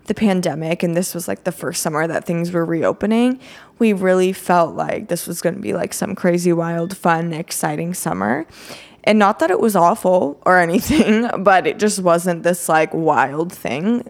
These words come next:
like we thought it would be. We weren't traveling twenty-four seven and at the beach every day, um, which is totally fine. But all that said, because we were so busy, I feel like it flew by. Um,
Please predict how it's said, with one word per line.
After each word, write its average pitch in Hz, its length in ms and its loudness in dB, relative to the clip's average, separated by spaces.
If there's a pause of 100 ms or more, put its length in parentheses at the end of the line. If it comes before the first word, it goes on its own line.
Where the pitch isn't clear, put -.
like 180 220 2
we 175 140 -2
thought 131 240 0
it 143 80 -2
would 208 100 -4
be. 220 240 -2
We 208 180 -2
weren't 165 240 -2
traveling 165 540 -2
twenty-four 175 400 -2
seven 175 400 -2
and 170 180 -2
at 156 200 0
the 175 80 -4
beach 151 420 -6 (160)
every 175 260 2
day, 147 440 0 (440)
um, 175 300 2
which 190 160 -2
is 190 180 -4
totally 180 400 2
fine. 175 380 -4
But 165 340 2 (720)
all 185 140 2
that 202 260 2
said, 226 520 2 (320)
because 214 340 0
we 214 100 2
were 185 120 -2
so 180 240 0
busy, 170 600 -6
I - 140 0
feel 185 180 -4
like 180 160 -2
it - 120 -14
flew 180 440 -4
by. 143 540 0 (380)
Um, 101 560 -4